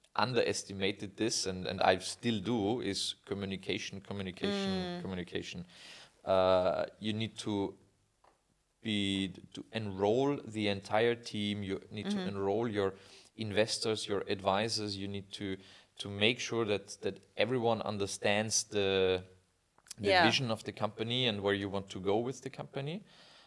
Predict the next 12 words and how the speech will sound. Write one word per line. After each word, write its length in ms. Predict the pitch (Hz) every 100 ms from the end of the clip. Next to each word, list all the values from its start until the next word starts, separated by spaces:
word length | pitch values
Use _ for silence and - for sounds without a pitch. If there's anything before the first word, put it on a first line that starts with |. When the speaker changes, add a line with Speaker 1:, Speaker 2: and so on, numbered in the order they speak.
| _ -
Speaker 1:
Um, 580 | 107 101 98 95 101 98
and 220 | 101 101
you 80 | 101
Speaker 2:
Mm. 140 | 95
Speaker 1:
cannot, 600 | 95 98 101 110 - - -
uh, 460 | - 101 95 92 92 101
you 100 | 95
cannot 380 | - 104 107 -
over 220 | 110 101
communicate. 680 | 98 104 127 98 95 - - _ _ _ _ _ _
Speaker 2:
Yeah. 340 | 190 185 165 226 - _ _ - - - -
Um, 520 | 185 190 185 180 175